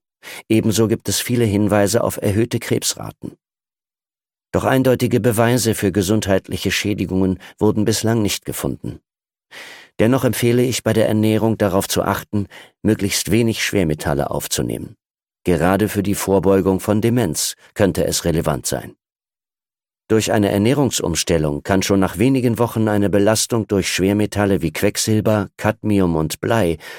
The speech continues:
um bis zu dreißig Prozent reduziert werden. Neunzig Prozent der schwer abbaubaren Schadstoffe stammen aus tierischen Produkten. Daher haben Menschen, die sich proteinreich und kohlenhydratarm ernähren,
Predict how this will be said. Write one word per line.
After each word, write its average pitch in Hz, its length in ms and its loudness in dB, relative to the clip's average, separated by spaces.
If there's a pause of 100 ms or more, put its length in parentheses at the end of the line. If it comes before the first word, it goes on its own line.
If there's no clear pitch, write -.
(140)
um 85 160 0
bis 95 180 -2
zu - 120 0
dreißig 113 480 0
Prozent 110 440 -2
reduziert 107 500 -2
werden. - 260 -8 (1000)
Neunzig 120 440 2
Prozent 117 580 0
der 90 140 2
schwer 95 380 2
abbaubaren 95 640 0
Schadstoffe 95 640 0
stammen 101 380 0
aus 98 200 -2
tierischen 90 460 -2
Produkten. - 600 -6 (760)
Daher 92 300 2
haben 87 280 2
Menschen, 104 340 0
die 98 100 -2
sich 87 200 -4
proteinreich 107 920 0
und - 200 -6
kohlenhydratarm 95 960 2
ernähren, 107 480 0